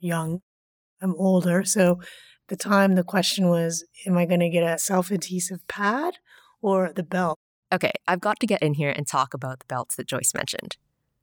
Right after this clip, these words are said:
Speaker 2: I looked them up for all of us, and if you can imagine, the belt itself is a stretchy band around the waist,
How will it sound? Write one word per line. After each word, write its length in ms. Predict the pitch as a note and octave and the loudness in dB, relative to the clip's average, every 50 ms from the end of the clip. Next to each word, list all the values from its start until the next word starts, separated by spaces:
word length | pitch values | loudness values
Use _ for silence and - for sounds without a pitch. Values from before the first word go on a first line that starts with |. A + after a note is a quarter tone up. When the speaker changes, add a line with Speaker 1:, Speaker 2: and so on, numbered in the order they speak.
| _ _ _ | _ _ _
Speaker 2:
I 160 | - D#3+ D#3 | 0 2 2
looked 220 | D3+ D3 D#3+ - - | 4 2 0 2 2
them 100 | G#3 G#3 | 2 2
up 120 | G3 G3 | 2 0
for 140 | G3+ - - | 0 0 0
all 160 | E3 D3+ D3 | 2 2 2
of 120 | C#3 - - | 2 0 -2
us, 280 | - - - - - - - | -4 -4 -4 -8 -8 -6 -4
and 320 | E3+ E3+ E3 E3 D#3+ - - - | -2 -2 0 0 -2 -4 -4 -6
if 140 | F#3 - A3 | -6 -4 -4
you 80 | A3 | -2
can 140 | - - G#3 | 0 2 2
imagine, 640 | F3+ D#3 D3+ D3 D3+ D3+ - - - - - E3+ E3+ - _ _ _ _ _ | 2 2 2 2 2 2 0 -2 -6 -8 -8 -10 -12 -14 _ _ _ _ _
the 80 | - E3 | -6 -2
belt 320 | - F#3+ G3 A#3 C4 - | 0 0 0 0 2 0
itself 500 | C4 B3 - - - D#3+ D3+ D3 D3 - - | -2 -2 -2 -2 0 2 2 0 0 -2 -4
is 100 | D#3+ - | -4 -4
a 60 | D3+ C#3+ | -2 0
stretchy 520 | - - - - F3 E3+ - - - F#3+ | 0 -2 0 0 0 0 0 0 0 0
band 480 | D3 - D3+ C#3+ C#3 C#3 C3+ C3 B2+ - | 0 2 2 2 4 4 2 2 0 -2
around 300 | - C3+ C3 B2+ C3 B2+ | -2 -2 -2 0 0 0
the 80 | B2+ | 0
waist, 420 | B2 B2+ - - - - - - | -2 -2 -4 -4 -8 -12 -12 -12